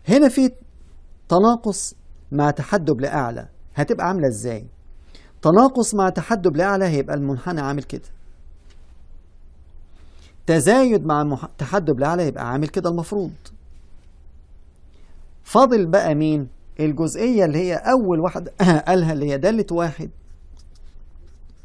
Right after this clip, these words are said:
تساوي دالة خمسة تساوي صفر، ودالة اتنين بتساوي سالب تلاتة. دي بقى اللي أنا برسم آخر حاجة بعملها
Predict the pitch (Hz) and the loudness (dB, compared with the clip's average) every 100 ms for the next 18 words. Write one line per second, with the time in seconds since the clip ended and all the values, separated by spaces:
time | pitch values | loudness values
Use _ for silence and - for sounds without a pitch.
0 | - - - 147 143 185 233 202 - 175 | -20 -20 -6 -2 2 2 2 0 -4 -4
1 | - 185 - - - - - 151 214 196 | -4 -8 -12 -20 -20 -8 -2 0 0 0
2 | - - - - - - - - 135 139 | -4 -20 -20 -20 -20 -20 -20 -14 -2 2
3 | 196 254 220 - - 160 175 175 143 139 | 4 4 4 0 -6 -2 -2 -2 -4 -4
4 | 151 135 - 160 135 117 123 - - - | -4 -2 -4 -6 -6 -10 -12 -14 -18 -20
5 | - - 131 220 254 226 226 214 - 156 | -20 -16 -2 4 4 2 -2 -8 -10 -6
6 | 147 175 135 147 - 147 143 170 - - | -2 0 0 -2 -2 -4 -4 -8 -14 -20
7 | - 170 214 220 165 143 - 156 135 113 | -8 2 2 2 -2 -4 -4 0 0 0
8 | 117 117 113 | -2 -4 -6